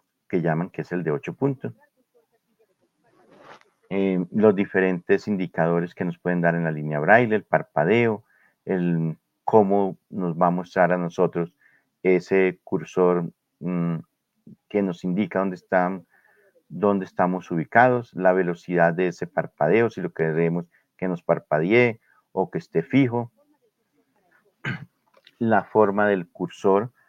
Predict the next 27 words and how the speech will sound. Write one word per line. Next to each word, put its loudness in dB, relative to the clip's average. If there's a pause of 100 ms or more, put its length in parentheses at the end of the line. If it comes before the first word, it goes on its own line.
(300)
Recordemos 0
que 0
en -2
N -2
V 4
D 4
A 2 (640)
él -4
le 0
llama 0 (500)
cursor -2
de -2
enfoque 2 (420)
a 4
lo 0
que -6
en -4
el -6
software -6
propietario 2 (380)
se -8
le -2
llama -2
cursor -6
del -8
P -6
C. -2